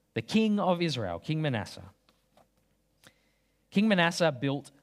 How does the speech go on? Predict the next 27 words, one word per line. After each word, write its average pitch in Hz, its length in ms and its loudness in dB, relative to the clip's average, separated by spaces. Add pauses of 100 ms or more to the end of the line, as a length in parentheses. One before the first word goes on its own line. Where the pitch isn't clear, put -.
(280)
pagan 190 560 0
altars 135 680 -6 (400)
in 185 300 4
the 143 80 2
temple 127 400 -6
of 98 100 -8
the 101 80 -8
Lord 76 300 -14 (880)
for 160 180 -2
all 180 320 2
the 135 240 2 (180)
powers 185 460 0
of 156 100 -8
the 202 80 0
heavens, 113 380 -4
of 101 100 -12
the 113 60 -10
stars. - 680 -4 (840)
Manasseh 190 420 0
also 98 680 -6 (560)
sacrificed - 920 -6
his 101 120 -10
own 117 220 -6
sons 87 540 -12
in 98 140 -12
the 90 100 -10
fire, 82 440 -16